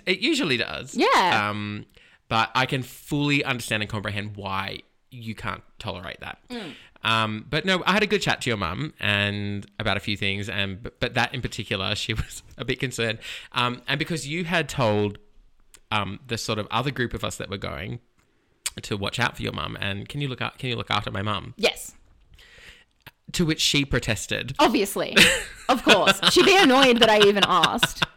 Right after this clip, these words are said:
Speaker 2: She, both me and her are not good patients.
Speaker 1: But she, she told me about it, and I was like, "Who has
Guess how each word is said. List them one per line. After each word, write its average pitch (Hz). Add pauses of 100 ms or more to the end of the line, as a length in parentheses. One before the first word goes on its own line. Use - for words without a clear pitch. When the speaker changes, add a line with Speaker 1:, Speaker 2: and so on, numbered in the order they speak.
(460)
Speaker 2:
She, - (560)
both 269
me 277
and 262
her 240
are -
not 190
good 180
patients. -
Speaker 1:
But 151
she, -
she 180
told 139
me 120
about 104
it, 78
and 117
I 120
was 120
like, 123
"Who 117
has 147